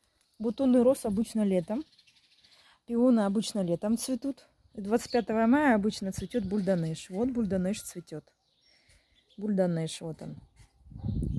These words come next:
Бульдоныш. Калина бульдоныш. Вот такой. Тут же под ним самшиты.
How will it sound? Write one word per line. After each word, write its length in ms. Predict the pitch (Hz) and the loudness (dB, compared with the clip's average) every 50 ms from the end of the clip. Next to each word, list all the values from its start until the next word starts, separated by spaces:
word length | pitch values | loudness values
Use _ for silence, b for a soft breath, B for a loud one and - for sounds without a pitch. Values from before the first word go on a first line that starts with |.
| - 185 | -6 -6
Бульдоныш. 720 | 185 240 262 220 185 196 190 160 147 151 151 - - - - - - - - - - - - - - - - - - - - - - - - - _ _ _ _ _ _ _ _ - _ _ | -4 -2 0 0 0 0 -2 -2 -4 -6 -8 -10 -14 -18 -20 -20 -20 -20 -20 -20 -20 -20 -20 -20 -20 -20 -20 -20 -18 -18 -18 -18 -20 -20 -20 -20 _ _ _ _ _ _ _ _ -20 _ _
Калина 420 | - 254 240 208 196 180 175 185 | -4 -2 0 0 0 0 -2 -2
бульдоныш. 720 | 175 165 175 175 165 185 180 165 156 156 165 - - - - - - _ _ _ - - _ _ - _ _ _ _ _ _ _ _ _ _ _ _ _ _ _ - _ _ _ _ _ _ _ _ _ _ _ _ - _ _ _ _ _ _ _ _ _ _ _ _ _ _ _ _ _ _ - _ _ _ _ _ - - - _ _ _ _ _ _ _ _ _ _ _ _ _ _ _ _ _ _ _ _ _ _ _ _ _ _ _ _ _ _ _ _ _ | -4 -4 -4 -2 0 0 0 0 -4 -6 -8 -10 -10 -12 -16 -20 -20 _ _ _ -20 -20 _ _ -20 _ _ _ _ _ _ _ _ _ _ _ _ _ _ _ -20 _ _ _ _ _ _ _ _ _ _ _ _ -20 _ _ _ _ _ _ _ _ _ _ _ _ _ _ _ _ _ _ -20 _ _ _ _ _ -20 -20 -20 _ _ _ _ _ _ _ _ _ _ _ _ _ _ _ _ _ _ _ _ _ _ _ _ _ _ _ _ _ _ _ _ _
Вот 160 | 202 196 185 _ - | -12 -12 -12 _ -18
такой. 360 | 175 - - - 160 151 147 - _ - _ _ _ _ - - _ - - - - - - - - _ - - - - - - - _ - - - - - - - - - - - - - - - - - - - - - - - | -18 -18 -14 -14 -14 -14 -14 -16 _ -20 _ _ _ _ -20 -20 _ -20 -20 -12 -12 -12 -12 -12 -20 _ -20 -18 -18 -16 -18 -18 -20 _ -20 -20 -20 -20 -20 -18 -16 -14 -12 -12 -10 -8 -4 -4 -4 -4 -4 -6 -8 -10 -10 -14 -14
Тут 140 | 196 170 - | -12 -10 -10
же 80 | 175 | -10
под 220 | - - 185 165 180 | -8 -8 -8 -8 -6
ним 120 | 175 165 | -10 -10
самшиты. 600 | - - 196 196 208 - - 269 269 - 247 254 | -10 -8 -8 -8 -8 -6 -8 -10 -8 -6 -8 -8